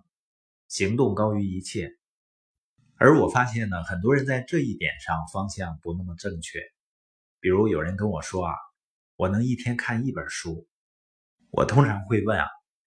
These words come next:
，“那你什么时候去实践呢？”他说，“我没有时间去实践啊，我还要听C D、听播音。”那我要问的是，你看书的目的是什么呢？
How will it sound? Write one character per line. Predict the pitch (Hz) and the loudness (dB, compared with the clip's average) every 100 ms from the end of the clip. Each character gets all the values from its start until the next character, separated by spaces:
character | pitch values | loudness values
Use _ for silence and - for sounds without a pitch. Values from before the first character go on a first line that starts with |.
| _ _ _ - | _ _ _ 4
，“那 | 131 | 6
你 | 113 90 | 6 2
什 | - 101 | -2 0
么 | 120 | 0
时 | - 95 | 0 -2
候 | 127 104 | 0 -2
去 | - | -2
实 | 98 - 85 | -4 -4 -6
践 | - 117 95 | -2 -2 -2
呢？” | 80 - _ _ _ _ _ | -6 -12 _ _ _ _ _
他 | - 120 | 0 4
说 | 131 | 4
，“我 | 101 | 4
没 | 95 | 2
有 | 156 - | 2 0
时 | - 98 | -4 -2
间 | 104 | -2
去 | 101 95 | -2 -4
实 | - 85 | -8 -6
践 | 98 90 | -2 -2
啊， | 82 - _ _ _ | -4 -12 _ _ _
我 | - | -2
还 | 98 113 | 0 2
要 | 120 | 0
听 | 110 - 127 | 0 -2 -4
C | 117 123 120 | -2 -4 -2
D、 | 127 131 - _ _ | -4 -6 -10 _ _
听 | - 131 | 0 2
播 | 131 127 | 2 2
音。” | 127 127 - - _ _ _ _ - | 2 -2 -6 -14 _ _ _ _ 2
那 | 165 | 4
我 | 107 | 4
要 | 87 113 | 2 0
问 | 127 113 | 0 -2
的 | 90 | -6
是， | 80 82 76 - - | -6 -6 -8 -10 -8
你 | 92 | -6
看 | - - 131 | -2 0 0
书 | 98 - 147 | -2 -2 -2
的 | 135 | -2
目 | 147 165 107 | -4 -4 -4
的 | - | -6
是 | - - 104 | -6 -4 -4
什 | 76 | -4
么 | |
呢？ | - - | -10 -14